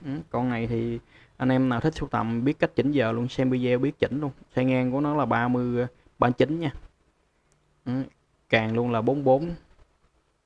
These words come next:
Mỏng thì, à, mười hai ly ba. Ừ, con này rất là mới nha. Anh em nào thích sưu tầm thì chốt con này.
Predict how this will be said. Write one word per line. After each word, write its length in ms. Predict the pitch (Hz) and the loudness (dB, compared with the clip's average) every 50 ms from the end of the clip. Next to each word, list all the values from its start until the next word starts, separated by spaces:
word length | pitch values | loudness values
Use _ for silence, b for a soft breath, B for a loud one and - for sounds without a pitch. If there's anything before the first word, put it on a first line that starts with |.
| _ - | _ -8
Mỏng 340 | 113 104 92 92 117 151 160 | -4 -4 -4 -4 -4 -4 -2
thì, 280 | 165 139 113 110 110 | 0 0 0 0 0
à, 120 | 110 110 110 | 0 -2 -2
mười 440 | 107 107 107 110 110 110 110 110 | -2 -2 -2 -2 -2 -4 -4 -4
hai 220 | 107 123 123 120 123 | -4 -4 -2 -2 0
ly 120 | 123 120 | 0 0
ba. 340 | 120 120 120 120 120 120 120 - - | 0 0 0 0 -4 -6 -10 -12 -16
Ừ, 100 | - 131 113 120 135 151 - | -18 -14 -12 -10 -10 -8 -6
con 120 | - 113 117 | -4 -4 -4
này 120 | 107 104 | -2 -4
rất 140 | 113 123 143 | -4 -2 -2
là 40 | 131 | -2
mới 280 | 120 113 123 143 156 | 0 0 -2 -2 -2
nha. 160 | 160 135 104 - _ _ _ _ _ _ _ _ _ | -2 -4 -6 -8 _ _ _ _ _ _ _ _ _
Anh 100 | - 117 | -8 -6
em 240 | 117 117 117 113 110 | -4 -4 -4 -4 -4
nào 160 | 107 101 107 | -4 -4 -4
thích 140 | - 147 139 - | -4 -6 -4 -2
sưu 140 | - 123 | -2 0
tầm 240 | 117 113 104 104 104 | 0 0 0 0 -2
thì 60 | 104 | -4
chốt 160 | - 120 127 - | -2 -2 -4 -2
con 100 | - 131 | -2 -4
này. 180 | 120 107 101 - | -4 -4 -6 -8